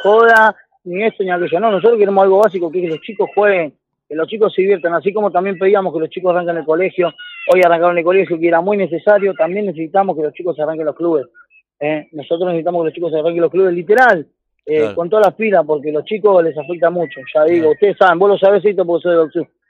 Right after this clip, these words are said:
Speaker 2: Total.
Speaker 1: sabés cómo se maneja esto,
Speaker 2: Totalmente.
Speaker 1: y así pasa en un montón de barrios, necesitamos que los chicos realmente vuelvan a jugar, que, que estén en contacto con sus compañeros, y es-, porque hay chicos también que no tienen ni siquiera amigos, ni siquiera parientes, más que el club, no conocen otra cosa que el club.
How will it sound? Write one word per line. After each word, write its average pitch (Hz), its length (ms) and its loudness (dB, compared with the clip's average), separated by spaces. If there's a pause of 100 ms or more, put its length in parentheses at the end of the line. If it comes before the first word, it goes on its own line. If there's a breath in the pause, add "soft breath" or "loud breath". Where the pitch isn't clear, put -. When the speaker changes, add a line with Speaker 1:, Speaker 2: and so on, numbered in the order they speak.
(120)
Speaker 2:
Total. 110 260 0
Speaker 1:
sabés 202 120 2
cómo 170 160 0
se 160 120 -2
maneja 160 320 2
esto, 143 180 -2
Speaker 2:
Totalmente. 113 420 -6
Speaker 1:
y - 40 4
así 156 200 0
pasa 180 280 2
en 175 80 -2
un 185 40 -2
montón 180 280 2
de 175 60 4
barrios, 156 300 4
necesitamos 160 380 -2
que 170 60 -2
los 165 100 -2
chicos 160 220 -2
realmente 160 340 -2
vuelvan 160 240 2
a 143 60 -4
jugar, 233 340 2 (460)
que, 151 220 -8
que 160 120 -4
estén 208 260 -2
en 180 280 -2
contacto 175 400 0
con 165 120 -4
sus 160 140 -6
compañeros, 190 680 0
y 165 60 -4
es-, - 80 -10 (180)
porque 165 180 0
hay 254 60 -2
chicos 262 240 0
también 214 200 0
que 220 80 0
no 196 80 -4
tienen 220 240 -4
ni 170 60 -6
siquiera 208 220 -2
amigos, 233 340 0
ni 180 80 -4
siquiera 220 220 0
parientes, 220 280 -2
más 202 160 -2
que 220 80 0
el 175 60 -8
club, 220 320 -2 (340)
no 208 140 -2
conocen 220 300 0
otra 202 160 0
cosa 180 180 2
que 170 60 -2
el 156 60 -6
club. 165 160 -4